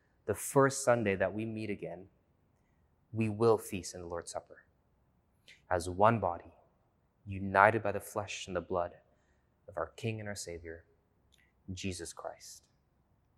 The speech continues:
Let's pray. Father, our hearts mourn the fact that we can't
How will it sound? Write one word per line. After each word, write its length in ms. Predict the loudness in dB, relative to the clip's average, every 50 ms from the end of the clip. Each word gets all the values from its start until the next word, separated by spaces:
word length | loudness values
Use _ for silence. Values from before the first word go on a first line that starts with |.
| _ _ _ _ _ _ _ _ _ _ _ _ _ _ _ _ _ _ _ _ _ _ _ _ _ _ _ _ _ _
Let's 180 | -12 -10 -10 -12
pray. 180 | _ -18 -18 -18 -18 _ _ _ _ _ _ _ _ _ _ _ _ _ _ _ _ _ _ _ _ _ _ _ _ _ _ _ _ _ _ -20 _ _ _ _ _ _ _ _ _ _ _ -20 -20 -20 _ _ _ _ _ _ _ _ _ _ _ _ _ _ _ _ _ _ _ -2
Father, 400 | 10 12 12 12 12 12 6 0
our 140 | 0 -2
hearts 640 | -2 2 6 8 8 8 8 6 0 0 -2 -4 -8 -14 -18 -20 -20 _ -14 -10
mourn 640 | -6 0 2 4 6 8 8 8 6 4 2 -2 -10 -14 -18 -20 _ -8
the 80 | -8
fact 600 | -8 -4 4 8 8 8 8 6 0 -14 -16 -18 -18 -18 _ _ _ _ _ _ _ _ _ -20 -20 -20 -20 _ _ _ _ _ _ _ _ _ _ _ 2
that 120 | 2 2
we 80 | 2 0
can't 400 | -6 -4 0 2 2 0 0 -6